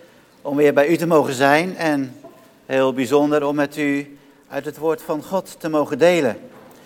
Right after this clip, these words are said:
God is goed. Onze God is groot. Amen.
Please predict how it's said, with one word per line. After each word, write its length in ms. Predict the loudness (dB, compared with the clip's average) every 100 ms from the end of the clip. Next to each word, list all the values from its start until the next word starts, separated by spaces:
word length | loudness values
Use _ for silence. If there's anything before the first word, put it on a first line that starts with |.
| -20
God 200 | 0 2
is 140 | 2 2
goed. 440 | 2 2 -2 -16 -20 -20 -20 _ _ -20 -20 -20 -20 -20
Onze 240 | -10 -8 0
God 240 | 0 2
is 200 | -2 -6
groot. 420 | -4 2 4 2
Amen. 680 | -2 -4 0 0 0 -4